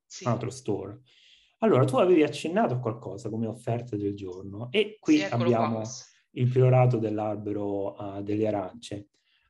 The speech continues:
Speaker 2: Allora, vorrei, se possibile, che tu commentassi questa cosa molto interessante. La prima cosa,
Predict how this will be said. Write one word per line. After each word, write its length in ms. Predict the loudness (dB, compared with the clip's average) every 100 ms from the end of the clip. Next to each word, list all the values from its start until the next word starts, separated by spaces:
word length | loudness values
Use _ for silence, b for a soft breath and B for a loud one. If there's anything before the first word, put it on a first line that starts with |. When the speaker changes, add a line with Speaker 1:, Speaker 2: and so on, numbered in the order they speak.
| -2
Speaker 2:
Allora, 220 | 0 2
vorrei, 580 | 0 0 -2 -4 -10 -16 _
se 260 | _ -2 0
possibile, 640 | 0 -4 -6 -8 -4 0
che 140 | 0 0
tu 200 | -4 -8
commentassi 680 | -4 -2 0 -2 -6 -4
questa 260 | -2 -2 -4
cosa 200 | -6 -4
molto 260 | -4 -2 -4
interessante. 1000 | -6 -8 -8 -10 -12 -10 -4 -4 -4 B B _ _ -2
La 160 | -2
prima 380 | -2 -6 0 2
cosa, 520 | 2 0 0 -6 -8